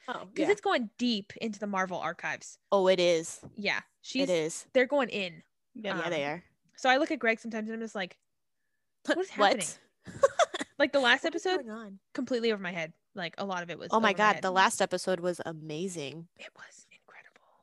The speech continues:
Speaker 3: Yes.
Speaker 1: I
Speaker 3: So
Speaker 1: sat in my
Speaker 3: good.
Speaker 1: car before my shift and I watched the episode and I screamed at the end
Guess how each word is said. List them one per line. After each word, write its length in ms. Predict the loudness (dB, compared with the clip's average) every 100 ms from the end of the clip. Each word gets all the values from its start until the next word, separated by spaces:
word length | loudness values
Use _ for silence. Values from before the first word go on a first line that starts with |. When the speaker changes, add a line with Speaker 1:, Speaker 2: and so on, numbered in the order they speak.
| -14
Speaker 3:
Yes. 260 | -12 -12 0
Speaker 1:
I 140 | 2
Speaker 3:
So 100 | 6
Speaker 1:
sat 240 | 6 6 6
in 60 |
my 120 | 4 4
Speaker 3:
good. 60 |
Speaker 1:
car 420 | 6 8 8 4 2
before 480 | -2 4 6 6 2 -4
my 160 | 2 2
shift 400 | 6 6 4 0
and 140 | 4
I 80 | 4
watched 420 | 6 6 6 2 2
the 140 | 4
episode 580 | 4 2 4 6 6 2 _ _ -20 -20 _ _ _ 0
and 140 | 4 6
I 120 | 4
screamed 720 | 0 0 4 4 2 -2 -12 _ -2
at 140 | 0
the 140 | 2
end 320 | 2 0 -4